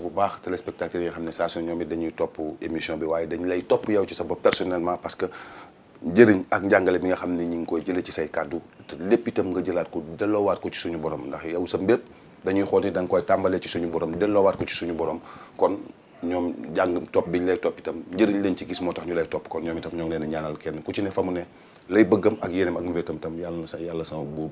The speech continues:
su-, suñu borom jàppandal lépp, ndax gannaaw moo am, moo sañ, moo mën te mooy def.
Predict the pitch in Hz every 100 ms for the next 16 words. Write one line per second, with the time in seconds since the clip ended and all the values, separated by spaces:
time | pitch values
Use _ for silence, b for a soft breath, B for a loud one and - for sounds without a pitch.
0 | - - 73 80 76 80 76 76 76 80
1 | 71 71 95 - - 78 82 87 87 85
2 | 87 82 82 85 82 82 82 80 85 98
3 | 92 -